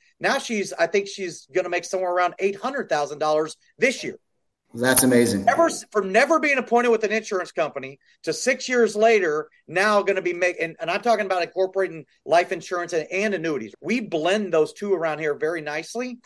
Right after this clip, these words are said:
Speaker 1: We consider ourselves specialists in both of those areas. My business partner really helps to do a lot of that planning, and we, it's, we mix and match or blend annuity and life insurance, not an either or scenario. So anyway, the point being is that her success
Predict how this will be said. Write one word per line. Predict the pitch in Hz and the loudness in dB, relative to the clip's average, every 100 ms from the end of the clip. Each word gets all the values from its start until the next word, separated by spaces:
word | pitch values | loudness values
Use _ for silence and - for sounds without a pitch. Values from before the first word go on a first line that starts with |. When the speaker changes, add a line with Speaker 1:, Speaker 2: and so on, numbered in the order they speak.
| _ _ - | _ _ -8
Speaker 1:
We | 165 | -8
consider | - 156 190 170 | -8 -4 0 0
ourselves | 151 175 160 - | 0 2 0 0
specialists | - 175 190 180 - | -4 -2 -2 -6 -4
in | 143 | -6
both | 117 143 156 | 0 2 2
of | 180 | 0
those | 175 175 165 _ _ | 0 -2 -6 _ _
areas. | 160 156 185 165 | -2 2 0 -2
My | 127 | -4
business | 151 165 160 | -6 -6 -4
partner | 180 170 165 160 156 _ - | -2 0 -2 -4 -4 _ -14
really | 131 165 180 139 - | -4 -2 -2 -4 0
helps | 156 165 - _ _ | 0 0 -14 _ _
to | 160 | -12
do | 120 156 180 | -6 0 2
a | |
lot | 156 135 151 | 2 2 0
of | 156 | 0
that | 151 - | -2 -2
planning, | - 147 170 214 233 _ _ 156 | -10 -8 -6 -6 -8 _ _ -4
and | 147 | -4
we, | 147 139 - | -4 -8 -10
it's, | 151 - - | -12 -10 -12
we | 160 147 | -10 -6
mix | 156 190 170 | -2 -2 -2
and | 147 | -2
match | 156 160 | 0 2
or | 147 | -2
blend | 113 147 160 160 - _ _ _ _ _ | 0 0 0 -4 -12 _ _ _ _ _
annuity | 160 175 190 185 160 | -2 2 2 2 -2
and | 165 | 0
life | 160 165 | 0 0
insurance, | 190 185 180 | -4 -6 -2
not | 175 | -4
an | 170 156 | -4 -6
either | 170 156 | -4 -4
or | 147 147 160 | 0 0 0
scenario. | 151 147 170 196 208 _ - | -4 -4 -2 -4 -8 _ 2
So | 214 | 4
anyway, | 220 131 - | 4 2 0
the | 147 | -4
point | - 220 226 170 | -2 0 0 0
being | 190 165 | -2 -2
is | 127 | -4
that | 151 _ - | -6 _ -2
her | 202 233 | 2 2
success | 233 196 - 196 151 120 - | 0 -4 0 2 2 0 -6